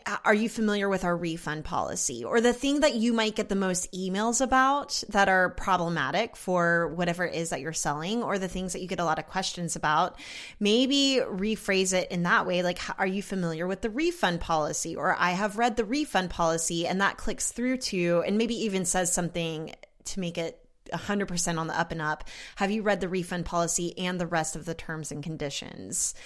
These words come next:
You know, and so I think that this could be a really great way to not only be on the legal up and up,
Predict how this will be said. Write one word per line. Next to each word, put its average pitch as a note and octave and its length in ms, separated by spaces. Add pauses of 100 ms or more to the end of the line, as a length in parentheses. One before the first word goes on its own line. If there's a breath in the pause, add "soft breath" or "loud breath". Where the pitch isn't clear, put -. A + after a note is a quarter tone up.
(260 loud breath)
You G#3+ 140
know, A#3 140
and A3+ 180
so A#3 200
I G3+ 160
think A#3+ 200
that A3+ 140
this G3+ 160
could G3 120
be F#3+ 180
a F#3 100
really G3+ 360
great F#3 320
way E3+ 340
to E3 600 (440 loud breath)
not C4 260
only A3+ 340
be G3+ 180
on F#3+ 100
the F3+ 80
legal F3+ 400
up A3+ 180
and F#3+ 120
up, E3+ 500